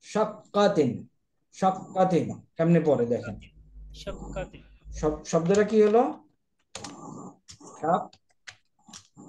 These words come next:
Speaker 1: শাক্কাতুন। আসলে এটা কিরকম ছিল বলেন তো?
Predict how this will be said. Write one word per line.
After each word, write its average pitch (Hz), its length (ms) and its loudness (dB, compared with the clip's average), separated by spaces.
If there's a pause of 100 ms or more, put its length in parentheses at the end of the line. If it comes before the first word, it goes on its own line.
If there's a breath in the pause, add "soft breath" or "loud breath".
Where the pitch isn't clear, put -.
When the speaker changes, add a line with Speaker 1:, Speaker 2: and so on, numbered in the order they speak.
(520)
Speaker 1:
শাক্কাতুন। - 1500 2 (1300)
আসলে 220 360 6
এটা 226 180 8
কিরকম 226 340 6
ছিল 170 240 4
বলেন 165 220 0
তো? 202 180 -4